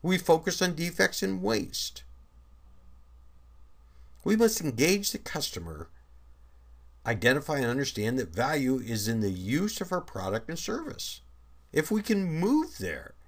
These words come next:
if we can supply S D logic, we can capture the hearts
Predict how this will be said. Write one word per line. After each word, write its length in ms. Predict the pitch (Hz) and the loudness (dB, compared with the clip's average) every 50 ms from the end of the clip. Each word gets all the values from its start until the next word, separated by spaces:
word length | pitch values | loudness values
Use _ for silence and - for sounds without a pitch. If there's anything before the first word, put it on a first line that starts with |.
| - - - | -8 -2 -2
if 140 | 156 151 | 0 2
we 100 | 208 220 | 2 0
can 160 | 214 - 214 196 | 0 -2 -4 0
supply 720 | - - 185 - - - - 233 254 240 240 220 - - - - - - | 2 2 0 0 -2 -2 -2 0 2 2 2 2 0 -2 -8 -12 -8 -4
S 220 | 170 170 - - | -2 0 0 -2
D 180 | - 175 185 165 | -2 -2 -4 -6
logic, 680 | 151 147 160 165 185 202 - - 117 90 - - - - - - - - - - - - - - - - - - - - - - - - - - - - - - - - - - - - - - - - - - - - - | -6 -6 -4 -2 -2 -2 -2 -4 -6 -8 -10 -14 -18 -20 -20 -20 -20 -20 -20 -20 -20 -20 -20 -20 -20 -20 -20 -20 -20 -20 -20 -20 -20 -20 -20 -20 -20 -20 -20 -20 -20 -20 -20 -20 -20 -20 -20 -20 -20 -20 -20 -20 -10 -4 -2
we 80 | 214 | -2
can 180 | 240 - 302 285 | 0 -2 -4 -8
capture 460 | - - 175 175 180 - - 190 185 | -6 -4 -2 -2 -2 -2 0 0 0
the 120 | 165 175 147 | 0 0 -2
hearts 760 | - - 156 180 214 247 247 - - - - - - - | -2 0 4 6 6 6 4 2 -2 -2 -2 -2 -2 -4